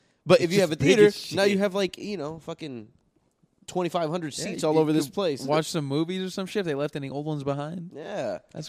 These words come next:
Speaker 2: That would be tight as hell.
Speaker 1: Oh, just raiding a theater and just looking for fun stuff.
Speaker 3: It's a great time, man.
Speaker 1: I'm sure people do that. Bust into, like, abandoned. I'm sure. I wonder if, like, we have a lot of those in Houston,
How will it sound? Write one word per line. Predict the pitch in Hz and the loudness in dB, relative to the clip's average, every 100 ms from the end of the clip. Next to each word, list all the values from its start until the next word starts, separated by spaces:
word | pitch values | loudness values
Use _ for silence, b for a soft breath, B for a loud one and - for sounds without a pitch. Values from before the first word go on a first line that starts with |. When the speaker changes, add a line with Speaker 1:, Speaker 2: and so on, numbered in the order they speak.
| - | 2
Speaker 2:
That | 202 | 6
would | 262 | 6
be | 151 | 4
tight | 156 147 | -2 -2
as | 120 | -2
hell. | 131 110 92 | -2 -2 -2
Speaker 1:
Oh, | 131 | -4
just | 113 107 | -4 -4
raiding | 110 120 123 | -2 0 -2
a | 113 | -6
theater | 127 135 156 | -6 -6 -6
and | 117 | -10
just | 104 | -8
looking | 107 123 120 | -8 -8 -10
for | 98 | -12
fun | 113 113 | -8 -8
stuff. | 110 107 117 | -8 -6 -6
Speaker 3:
It's | 156 | -6
a | |
great | 160 165 | -8 -10
time, | 180 180 160 | -10 -10 -10
man. | 135 139 | -10 -10
Speaker 1:
I'm | 135 | -4
sure | 208 | -2
people | 190 147 101 | 0 -2 -4
do | 104 | -6
that. | 92 90 - - | -6 -8 -10 -14
Bust | 104 107 120 | -10 -10 -10
into, | - | -12
like, | 95 92 _ | -12 -12 _
abandoned. | 101 104 98 | -16 -14 -10
I'm | 160 214 | -8 -8
sure. | 269 254 - - b | -8 -8 -8 -16 b
I | - | -4
wonder | 294 | -2
if, | 277 | -2
like, | 220 175 | -2 0
we | 190 | 0
have | 170 | 2
a | |
lot | 131 135 | 2 2
of | |
those | 131 113 | 0 -4
in | 98 | -10
Houston, | - 180 - 90 | -12 -12 -14 -20